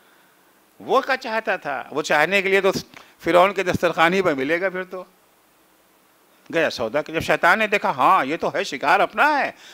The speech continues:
फ़अतबअहु शैतान, शैतान उसके पीछे पड़ गया। हाँ, जब शैतान पीछे पड़ गया और ज़मीन पहले से तैयार थी, फ़काना मिनल गावीन,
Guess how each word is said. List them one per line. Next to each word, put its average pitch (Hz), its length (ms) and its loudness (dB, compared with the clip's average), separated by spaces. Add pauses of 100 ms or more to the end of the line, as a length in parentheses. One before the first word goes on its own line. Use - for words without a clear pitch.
(120)
फ़अतबअहु 233 640 2
शैतान, 220 500 2
शैतान 185 420 0
उसके 269 440 -2 (720)
पीछे 262 640 2
पड़ 247 260 0
गया। 185 540 0 (400)
हाँ, 240 180 6
जब 175 120 -2
शैतान 196 500 -2
पीछे 160 340 -6
पड़ 170 200 -2
गया 214 220 2
और 196 100 6
ज़मीन 175 300 -6
पहले 165 280 -2
से 165 120 -8
तैयार 147 440 0
थी, 196 280 -10
फ़काना 151 640 2
मिनल 143 380 -6
गावीन, 104 920 -6